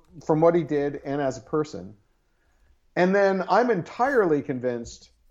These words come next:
he, um, if he wins a national championship, he will be more prone to ev-, <laughs> to, to eventually retire.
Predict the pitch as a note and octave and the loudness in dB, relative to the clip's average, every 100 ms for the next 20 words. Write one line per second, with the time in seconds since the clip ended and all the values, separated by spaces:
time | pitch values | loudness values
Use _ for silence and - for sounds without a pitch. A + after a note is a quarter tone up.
0 | _ _ _ _ _ _ _ _ _ _ | _ _ _ _ _ _ _ _ _ _
1 | - _ _ _ _ _ _ _ - D#3+ | -20 _ _ _ _ _ _ _ -2 2
2 | C#3+ C3+ B2+ _ _ - - D3+ D3+ A#3 | 2 0 -8 _ _ -20 -4 -2 0 -2
3 | F#3+ G3+ B3 A3 G3+ F#3+ F#3 E3+ E3 D#3 | 2 2 2 0 -2 -2 -2 -6 -2 -2
4 | D3+ C3 - A#2+ A#2+ - - - - - | -2 -6 0 -2 -2 -16 -20 -20 -20 -20
5 | _ _ - - A#3 C#4 G3+ D#3 D#3 D3+ | _ _ -18 -2 2 6 6 6 2 2
6 | F3 E3+ - D#3+ D#3 D3 C#3+ A#2+ A#2 C#3 | 2 2 0 0 0 0 -2 -4 -4 -8
7 | C#3 - - C3 - _ _ - - - | -6 -10 -4 -4 -4 _ _ -20 -20 -20
8 | - _ _ - F3 D#3+ C#3+ F#3+ G3 A3 | -20 _ _ 2 4 6 4 2 2 0
9 | F#3 D3 C#3+ D#3 E3 C3 G2+ | 0 2 0 4 4 2 -2